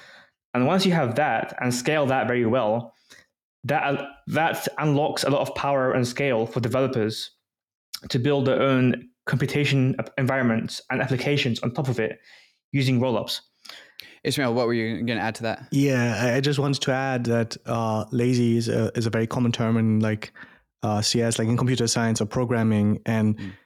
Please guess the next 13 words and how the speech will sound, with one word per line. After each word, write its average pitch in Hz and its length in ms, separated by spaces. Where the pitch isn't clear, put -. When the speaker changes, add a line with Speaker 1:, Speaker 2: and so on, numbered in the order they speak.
Speaker 3:
it 135 120
is, 139 240
doesn't 143 320
only 143 200
mean 131 240
that 120 100
it's 113 180
just - 320
lazy 117 500
and, 110 280
and, 110 260
uh, 110 320
like, 101 300